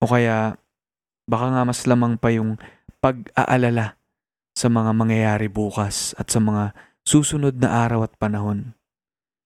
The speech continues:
Naaminin ko, no, ang hirap ding umupo,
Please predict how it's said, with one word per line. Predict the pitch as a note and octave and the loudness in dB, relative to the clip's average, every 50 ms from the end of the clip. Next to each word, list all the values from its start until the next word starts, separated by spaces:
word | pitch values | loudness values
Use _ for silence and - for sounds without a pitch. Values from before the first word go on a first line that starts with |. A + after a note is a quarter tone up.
| _ _ - | _ _ -4
Naaminin | A2 A#2 B2+ C3 C3+ C3+ C3 C3 B2+ | 0 2 2 2 2 2 0 0 0
ko, | B2 A#2+ B2 A2+ | 0 2 2 2
no, | A2 A2 A2 | 2 0 -2
ang | G#2+ A2 A2 G#2+ - - - _ _ - | -2 -4 -4 -8 -10 -14 -18 _ _ -2
hirap | C3+ C#3 C3+ C#3 - - | 0 2 2 0 0 2
ding | C3 C#3 - | 2 2 2
umupo, | - A#2+ A#2 A2+ A2 - - C3 C3+ D3+ - - _ | 2 0 0 0 0 0 0 0 0 0 -2 -6 _